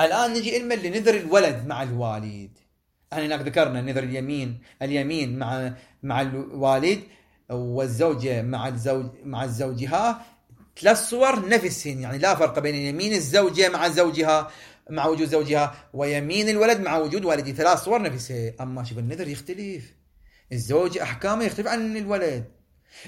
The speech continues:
الولد نقول أولًا يجوز نذر الولد من دون إذن الوالد، وهنا قلنا لكم كلام، وإن كان السيد اختار أنه يصح اليمين، أما النذر يصح بدون إذنه، يصح قطعًا بلا خلاف. اثنين، إذا منعه يبقى صحيح،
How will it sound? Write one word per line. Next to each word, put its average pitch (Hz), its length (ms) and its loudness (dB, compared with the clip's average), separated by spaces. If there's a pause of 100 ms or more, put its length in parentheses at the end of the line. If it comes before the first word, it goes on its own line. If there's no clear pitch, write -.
(120)
الولد 226 580 6 (240)
نقول 190 880 4 (440)
أولًا 180 640 4
يجوز 165 640 0
نذر 160 680 0
الولد 180 480 4
من 156 220 -6
دون 180 160 0
إذن 175 220 -6
الوالد، 113 380 -4 (140)
وهنا 151 200 -4
قلنا 156 220 -4
لكم - 140 -8
كلام، 143 360 -2
وإن 165 120 -2
كان 160 160 2
السيد 147 340 -2
اختار 151 360 2
أنه 143 260 -4
يصح 147 340 -4
اليمين، 120 460 -6 (460)
أما 151 200 -2
النذر 185 300 4
يصح 175 380 0 (560)
بدون 143 220 -6
إذنه، 110 320 -8
يصح 131 280 -4
قطعًا 220 280 4
بلا 185 260 8
خلاف. 131 280 -4 (960)
اثنين، 208 400 0
إذا 196 400 2
منعه 202 520 2
يبقى 226 580 6
صحيح، 165 420 -4